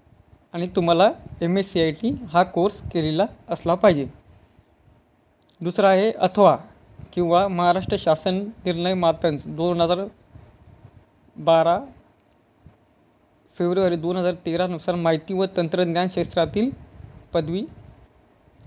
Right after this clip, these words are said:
पाहिजे तुमची. ही पदवी नसेल तर ही पदवी पाहिजे. तिसरा आहे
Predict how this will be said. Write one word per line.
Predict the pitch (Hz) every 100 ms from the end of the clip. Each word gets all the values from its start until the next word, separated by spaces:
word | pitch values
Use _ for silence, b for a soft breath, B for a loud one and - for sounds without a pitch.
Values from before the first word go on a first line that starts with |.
| - _ _
पाहिजे | 220 202 175
तुमची. | 175 165 - 139 - _ _ _ _ _ _
ही | 165
पदवी | 160 175
नसेल | 160 156 202 240
तर |
ही | 185
पदवी | 208 156 151
पाहिजे. | 143 127 - - _ _ _ _ _ _ _ -
तिसरा | 175 190
आहे | 180 165